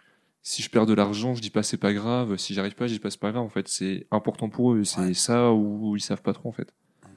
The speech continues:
Speaker 1: Donc, très bonne outro qui montre leurs doutes
Speaker 2: Ouais.
Speaker 1: et qui fait un très bon écho à ce qui s'est passé juste avant pour eux sur le premier album,
Speaker 2: Mhm.
Speaker 1: qui a pas fonctionné. Donc, c'est hyper intéressant de faire ça en fin d'album.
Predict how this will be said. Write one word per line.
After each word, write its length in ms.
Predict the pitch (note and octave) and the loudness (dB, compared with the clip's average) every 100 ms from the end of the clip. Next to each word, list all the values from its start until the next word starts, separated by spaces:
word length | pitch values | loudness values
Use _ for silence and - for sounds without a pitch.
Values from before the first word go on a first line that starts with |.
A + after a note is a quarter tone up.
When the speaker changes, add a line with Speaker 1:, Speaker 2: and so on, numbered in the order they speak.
| _ - _ - | _ -20 _ -4
Speaker 1:
Donc, 140 | G#2 | -2
très 180 | - B2+ | 2 6
bonne 180 | A#2+ B2 | 6 4
outro 340 | A#2 - C#3 | 0 2 2
qui 160 | C3+ A#2 | 2 -4
montre 160 | G#2+ - | -6 -2
leurs 160 | G#2 | -2
doutes 300 | A2 D3 - _ _ | -2 -6 -10 _ _
Speaker 2:
Ouais. 260 | F2 F#2+ A2 - | -12 -12 -12 -12
Speaker 1:
et 60 | G#2+ | -10
qui 120 | - | -2
fait 200 | G#2+ - _ G#2+ | -2 -2 _ -4
un 100 | G2 | 0
très 160 | A#2+ | 2
bon 180 | A2 G#2+ | 4 4
écho 200 | G#2+ C3 | 4 4
à 40 | B2 | 4
ce 80 | |
qui 60 | - | 0
s'est 80 | G2 | -4
passé 260 | G2 - | -4 -4
juste 260 | G2+ G#2 - | -4 -4 0
avant 200 | G2+ G#2+ | 2 0
pour 380 | - G#2+ G#2 A2 | -2 0 2 2
eux 60 | |
sur 180 | A2+ - | 0 -4
le 100 | F#2+ | -4
premier 340 | F2 - G#2 F#2+ | -4 -4 0 0
album, 280 | F#2+ A#2+ A#2 - _ _ | 0 0 -2 -10 _ _
Speaker 2:
Mhm. 80 | - | -10
Speaker 1:
qui 100 | G2+ | -6
a 20 | |
pas 120 | - F#2+ | -2 -2
fonctionné. 460 | G#2 - G2 B2+ - _ _ _ _ _ _ | -4 -4 -4 -4 -8 _ _ _ _ _ _
Donc, 180 | A2 G#2 | -12 -8
c'est 160 | - G#2 | -2 0
hyper 220 | G2 B2 | 2 2
intéressant 340 | A#2+ A2 - | 2 0 0
de 60 | B2 | -2
faire 140 | G2 | -4
ça 100 | - | -4
en 40 | A2+ | -6
fin 120 | G#2+ | -4
d'album. 240 | G2+ G2+ | -4 -4